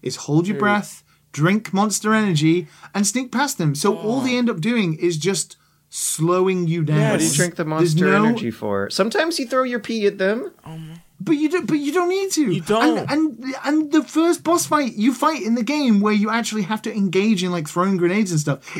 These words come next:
Speaker 1: is so bad. It's really, like,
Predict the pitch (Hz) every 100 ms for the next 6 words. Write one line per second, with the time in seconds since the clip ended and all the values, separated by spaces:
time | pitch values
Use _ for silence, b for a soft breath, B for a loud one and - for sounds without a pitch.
0 | - 294 302 - - 285 302 339 302 277
1 | 311 285 160 135 b b b b b -
2 | 226 202 208 294 320 311 269 240